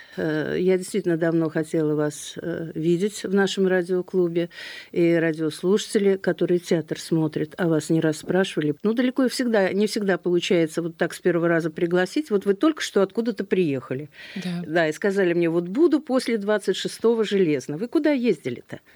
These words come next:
Speaker 2: Я ездила на Украину.
Speaker 1: На Украину?
Speaker 2: Да, у меня мама старенькая, я ездила ее навещать. У меня, когда появляется возможность, я езжу ее навещать.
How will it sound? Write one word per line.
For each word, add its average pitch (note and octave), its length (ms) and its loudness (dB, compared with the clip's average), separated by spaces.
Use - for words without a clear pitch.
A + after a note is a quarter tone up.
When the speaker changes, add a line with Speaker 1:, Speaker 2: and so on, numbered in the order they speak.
Speaker 2:
Я G3+ 100 2
ездила G3+ 380 2
на F#3 140 -2
Украину. F3 500 -4
Speaker 1:
На G3+ 140 4
Украину? G#3 500 0
Speaker 2:
Да, F3 140 -4
у F3 40 0
меня F3+ 140 2
мама G#3 260 4
старенькая, E3+ 560 0
я E3 180 0
ездила F3 360 -4
ее D#3+ 140 0
навещать. D#3+ 580 -2
У E3 60 -2
меня, E3 160 -2
когда E3 240 -6
появляется D#3+ 500 -2
возможность, F3+ 600 0
я C#3+ 40 0
езжу E3 280 0
ее D#3+ 60 -2
навещать. E3 640 -6